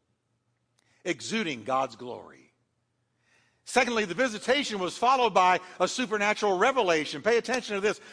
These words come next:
because anytime God visits, there is always a revelation to follow, because when he visits, he comes with a purpose in mind, to reveal something.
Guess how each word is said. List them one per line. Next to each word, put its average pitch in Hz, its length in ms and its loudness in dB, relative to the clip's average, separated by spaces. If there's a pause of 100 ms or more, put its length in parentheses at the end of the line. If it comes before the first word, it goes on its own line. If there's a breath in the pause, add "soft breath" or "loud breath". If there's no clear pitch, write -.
because 202 240 0
anytime 240 500 2
God 220 260 4
visits, 160 560 -2 (280 loud breath)
there 202 160 2
is 180 80 -2
always 220 380 4
a 180 60 0
revelation 175 580 0
to 135 80 -6
follow, 156 360 4
because 143 280 -2
when 185 140 -2
he 170 100 -6
visits, 160 460 -2 (200 loud breath)
he - 80 -2
comes 196 340 0
with 180 160 -2
a 151 100 4
purpose 214 520 -2
in 160 140 -6
mind, 123 480 0 (440 loud breath)
to 202 120 -2
reveal 180 580 -4
something. 82 520 -18